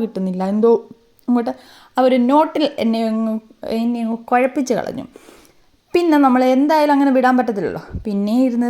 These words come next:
തച്ചിന് പരിശ്രമിച്ച്, പരിശ്രമിച്ച് അവസാനം കണ്ടുപിടിച്ചു. അന്നേരം ഇപ്പം എന്തുണ്ട്, നമ്മൾ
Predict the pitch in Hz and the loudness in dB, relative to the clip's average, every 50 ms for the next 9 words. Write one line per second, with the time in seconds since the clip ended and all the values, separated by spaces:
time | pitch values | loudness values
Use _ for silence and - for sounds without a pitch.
0 | 233 233 214 208 208 - 220 208 214 202 214 202 196 202 202 - 220 214 214 208 | 0 -2 -2 -2 -4 -6 -6 -6 -4 -2 -2 -2 -2 -4 -6 -8 -8 -8 -8 -6
1 | 202 214 202 202 190 190 190 - - 202 196 202 196 214 196 190 190 190 - 196 | -8 -6 -4 -4 -4 -6 -8 -10 -10 -8 -8 -8 -6 -6 -6 -4 -6 -6 -4 -4
2 | 190 190 190 196 208 269 311 330 294 226 165 - - - - - - - - _ | -4 -2 -4 -2 0 0 0 0 0 -2 -4 -6 -10 -16 -18 -18 -20 -20 -20 _
3 | _ _ _ _ _ _ _ _ _ _ _ - - - 240 254 254 240 254 247 | _ _ _ _ _ _ _ _ _ _ _ -14 -4 0 0 0 2 0 0 -2
4 | 233 220 214 208 202 202 196 185 | 0 -2 -2 -2 -2 -2 -2 -2